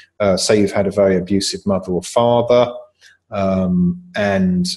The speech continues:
every time you see them, they do something that triggers you. Um, and then after that, say you lose a, a few days' sleep or something like this, or you're excruciatingly an-, an-, anxious, uh, then you might need to, you know, take a break from that person for a while. And, you know, you can explain these things and talk about, say, "Look,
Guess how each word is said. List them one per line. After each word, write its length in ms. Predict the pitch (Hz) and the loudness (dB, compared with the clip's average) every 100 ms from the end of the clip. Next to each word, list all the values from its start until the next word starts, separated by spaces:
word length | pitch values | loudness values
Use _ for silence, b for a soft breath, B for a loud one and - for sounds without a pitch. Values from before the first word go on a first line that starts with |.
| - | -8
every 160 | 101 92 | -8 -4
time 300 | 107 95 92 | 0 2 2
you 40 | |
see 280 | - 110 98 | 2 2 0
them, 160 | 87 | 0
they 100 | 90 | -2
do 160 | 175 139 | -2 -2
something 460 | - - - 185 87 | 0 -2 -4 -4 -4
that 120 | - | -4
triggers 400 | - 156 107 - | -2 0 0 -2
you. 320 | 90 85 87 _ b b _ | 0 0 -2 _ b b _
Um, 520 | 87 90 90 90 90 95 | -8 -4 -2 -2 -2 -4
and 120 | 92 | -2
then 100 | 98 | 0
after 320 | 101 - - - | 0 -2 -6 -2
that, 260 | - - | -2 -2
say 280 | - - 92 | -4 0 0
you 160 | 92 92 | 0 0
lose 320 | 92 87 90 | 0 0 -4
a, 20 | - _ _ | -10 _ _
a 40 | |
few 200 | - 95 | -4 -2
days' 320 | 95 87 87 | 2 2 0
sleep 480 | - - 123 117 117 - | -2 2 4 2 0 -6
or 100 | 87 | -6
something 320 | 101 - 92 | -8 -10 -6
like 320 | 92 90 - | -4 -4 0
this, 320 | 107 98 - | 2 2 0
or 220 | - 82 | -4 -4
you're 160 | 85 85 | -2 -4
excruciatingly 1080 | - - 110 98 - 95 90 95 90 92 90 - - | -6 -10 -4 -4 0 -2 -2 -8 -6 -6 -8 -14 -10
an-, 280 | 92 95 - - | -6 -6 -8 -12
an-, 240 | 101 98 - | -6 -6 -4
anxious, 680 | 110 101 - 147 - - - B B B B B | -4 -2 0 0 0 -6 -10 B B B B B
uh, 380 | 117 113 113 - | 0 2 2 2
then 160 | 190 160 | 2 4
you 80 | |
might 260 | 143 131 113 | 4 4 4
need 320 | 120 117 117 | 4 4 2
to, 420 | - 117 107 104 101 | -2 0 2 2 0
you 100 | 101 | -2
know, 140 | 95 | -2
take 280 | - 110 - | -2 -2 -2
a 40 | |
break 280 | 98 104 101 | 0 2 2
from 200 | - 104 | -4 -4
that 220 | 104 - | -2 -2
person 420 | - 107 101 - 101 | -2 -2 -2 -6 -14
for 140 | 98 | -4
a 20 | |
while. 500 | 101 101 101 95 - - | 0 4 4 2 -2 -6
And, 200 | - 95 | -12 -4
you 100 | 185 | -2
know, 80 | 95 | -2
you 80 | - | -6
can 140 | 98 | -10
explain 400 | - - 117 95 | -10 -2 0 2
these 180 | 87 - | 0 -4
things 220 | 95 - | -14 -16
and 80 | - | -6
talk 200 | 107 - | -4 -4
about, 220 | 92 90 | -6 -8
say, 180 | - 92 | -8 -8
"Look, 160 | 92 | -8